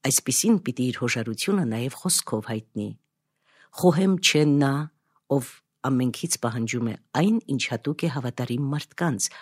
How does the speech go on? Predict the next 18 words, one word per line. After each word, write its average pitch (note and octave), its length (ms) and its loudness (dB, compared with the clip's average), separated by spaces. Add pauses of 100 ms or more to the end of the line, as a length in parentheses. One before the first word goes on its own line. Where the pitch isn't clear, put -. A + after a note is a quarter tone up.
(220)
այսինքն A3 520 2
հասարակությունից D#3+ 800 0
պահանջում A#2+ 480 -2
է E3+ 60 -2
հավատալ B2+ 720 -2
իր F3+ 200 0
բերանի A#2 440 -6
խոսքերին։ - 680 -4 (840)
Հարկ C#3+ 300 -2
է, A#3 80 0
որ A3 180 2 (120)
այսպիսին F3 680 2
իր - 180 -2
խոսքերը - 500 -2
նաև D3 340 -4
գործերով F3 560 -2
ցույց - 340 -6
տա։ E2+ 160 -12